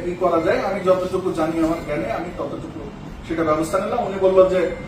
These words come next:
"ভাই, আমার মোবাইল ব্যাগ ওরা নিয়ে নিয়েছে।" আমি বললাম, "কে মোবাইল নিয়েছে, কে ব্যাগ নিয়েছে?" বললো যে, "ভাই, আমরা মোবাইল ব্যাগ নিয়ে নিয়ে এই যে ওনার এই মোবাইল ব্যাগ।" আমি আমার মোবাইল ব্যাগটা,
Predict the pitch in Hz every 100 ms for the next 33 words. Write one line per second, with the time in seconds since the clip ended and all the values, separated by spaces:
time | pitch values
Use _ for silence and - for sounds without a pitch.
0 | - - 190 180 180 175 175 175 175 165
1 | 156 - - 151 147 156 135 127 - 190
2 | 202 233 233 220 208 196 196 202 208 -
3 | 208 185 185 185 - - - - - -
4 | 320 - - - - - 143 165 165 165
5 | 175 180 - 277 320 262 - 139 135 143
6 | 135 - 139 135 131 120 - - - 170
7 | 180 165 156 151 156 151 143 139 - 190